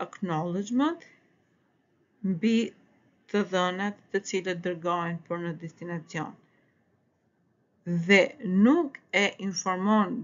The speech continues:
dërguesin nëse paketa u dërgua ose jo në destinacionin përkatës. Protokolli U D P është njësoj si një dërgim i një post të paregjistruar. Dhe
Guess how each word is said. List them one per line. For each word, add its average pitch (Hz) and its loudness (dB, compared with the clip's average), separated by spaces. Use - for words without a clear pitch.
dërguesin 185 -4
nëse 202 2
paketa 208 -6
u 190 -4
dërgua 185 -2
ose 202 -10
jo 180 -4
në 180 -14
destinacionin 170 -10
përkatës. - -16
Protokolli 285 2
U 190 -8
D 170 -6
P 208 -6
është 247 -6
njësoj 220 -6
si 208 -4
një 185 -10
dërgim 208 0
i 190 -2
një 247 6
post 180 -4
të 185 0
paregjistruar. 175 -6
Dhe 180 2